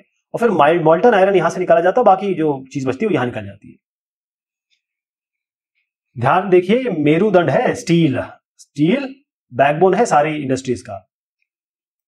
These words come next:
मतलब iron और steel से बनी जितनी भी चीजें आप आ रही हैं, tool है, machinery है, आप जो भी चीज बना रहे हैं, औजार है, मशीन, उनके लिए क्या चाहिए, Iron और steel बन रहे हैं। इसी च-, आयरन और steel का उपयोग आप हर जगह देखेंगे,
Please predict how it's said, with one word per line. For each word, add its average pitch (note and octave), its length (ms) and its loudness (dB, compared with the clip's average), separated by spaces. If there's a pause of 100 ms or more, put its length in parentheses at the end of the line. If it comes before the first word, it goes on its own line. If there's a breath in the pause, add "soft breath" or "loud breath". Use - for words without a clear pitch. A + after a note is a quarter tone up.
(140)
मतलब A3 320 0
iron F3 360 2
और G3+ 180 0
steel G3+ 360 -6
से G#3 140 -4
बनी E3+ 200 2
जितनी D3+ 320 -10
भी C4 80 -6
चीजें G3+ 260 -2
आप D#3+ 140 2
आ B2+ 100 2
रही G#2+ 160 -10
हैं, G#2 140 -18 (220)
tool G3 280 -2
है, E3+ 200 2
machinery D#3 480 0
है, D3 320 -8 (760)
आप D3+ 180 2
जो D3+ 120 2
भी G#3+ 80 0
चीज G#3 180 -4
बना D3+ 180 2
रहे D3+ 100 4
हैं, C3 60 0
औजार C#3+ 260 4
है, D#3 60 0
मशीन, D3+ 300 -4
उनके F3+ 200 -2
लिए G3 100 0
क्या G3+ 180 0
चाहिए, G2 320 -14 (640)
Iron D3 180 2
और A#3 120 0
steel F#3 320 -2
बन C3 140 -6
रहे F#2+ 120 -14
हैं। - 100 -20 (1400)
इसी B3 240 2
च-, - 220 -6
आयरन E3 200 2
और C4+ 120 0
steel F#3+ 240 -4
का A3 100 4
उपयोग F3+ 240 0
आप - 240 0
हर D#3+ 120 4
जगह A#2+ 180 -4
देखेंगे, G2+ 380 -18